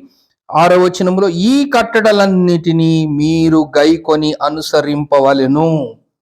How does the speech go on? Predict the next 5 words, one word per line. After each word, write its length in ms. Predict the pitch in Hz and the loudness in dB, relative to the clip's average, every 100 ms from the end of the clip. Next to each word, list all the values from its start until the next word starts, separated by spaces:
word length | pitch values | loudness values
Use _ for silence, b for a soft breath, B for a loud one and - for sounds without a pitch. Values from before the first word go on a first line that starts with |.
| _ - | _ -4
దేవుడు 600 | 147 190 202 202 202 196 202 190 B B B 156 | 2 4 4 2 2 2 0 -2 B B B -8
ఇజ్రాయెల్ 560 | 151 190 202 226 226 190 | -2 0 2 0 0 -2
జనాంగానికి 680 | 190 185 180 175 170 160 160 | -2 0 0 -2 -2 -4 -10
ఇచ్చిన 300 | - 165 156 | -8 -6 -6
కట్టడల 600 | - 185 190 208 202 | -2 -2 -2 0 2